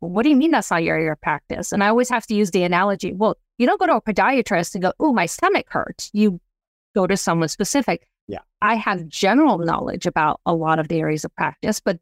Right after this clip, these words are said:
Speaker 1: these areas, these particular areas are my go-to.
Speaker 2: Right.
Speaker 1: But we, but they know that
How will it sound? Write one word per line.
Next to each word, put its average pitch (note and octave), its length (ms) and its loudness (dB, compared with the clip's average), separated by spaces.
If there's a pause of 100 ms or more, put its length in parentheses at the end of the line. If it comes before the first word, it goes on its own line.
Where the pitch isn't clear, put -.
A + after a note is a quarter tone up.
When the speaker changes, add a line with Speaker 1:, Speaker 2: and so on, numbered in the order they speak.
Speaker 1:
these A3 320 4
areas, E3 580 0 (160)
these G3 160 0
particular F#3 560 -2
areas D#3 380 -4 (240)
are F#3 160 4
my E3 240 0
go-to. - 520 -6 (480)
Speaker 2:
Right. G#3 180 0
Speaker 1:
But G#3 180 0 (160)
we, A#3 300 0 (120)
but C#4 220 0
they D4 180 4
know G#3+ 340 2 (280)
that F#3 320 0